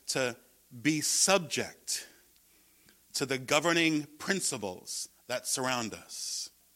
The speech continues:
We're called to serve one another the way Jesus serves you and me.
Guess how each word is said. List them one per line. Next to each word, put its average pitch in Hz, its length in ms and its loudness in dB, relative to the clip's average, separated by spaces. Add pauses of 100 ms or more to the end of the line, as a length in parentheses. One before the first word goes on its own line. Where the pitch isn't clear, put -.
(1080)
We're 107 160 -4
called 123 360 0
to 107 100 -4
serve 117 440 0
one 87 140 -6
another 80 380 -12 (840)
the 107 140 -2
way 135 640 -2 (440)
Jesus - 1080 0 (1160)
serves 104 580 -2
you 87 140 -10
and 85 160 -12
me. 73 200 -16